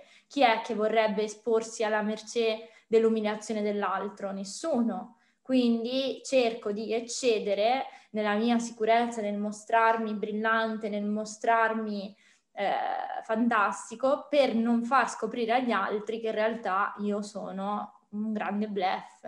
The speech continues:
sono una persona che non vale niente. Ed è questa un po' la grande ferita, no? Che hanno le personalità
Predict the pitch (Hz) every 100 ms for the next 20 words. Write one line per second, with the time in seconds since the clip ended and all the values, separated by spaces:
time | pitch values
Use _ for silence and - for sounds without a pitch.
0 | - 190 - 202 208 220 208 185 190 196
1 | - _ _ _ _ - 208 220 - 240
2 | 254 240 208 185 196 190 196 202 202 196
3 | - 240 247 247 240 247 - 233 220 208
4 | 208 208 208 214 220 208 220 214 214 214
5 | 208 202 - 190 196 - 202 233 330 -
6 | _ - 214 185 - 208 208 202 208 196
7 | - - 208 - 214 196 202 202 208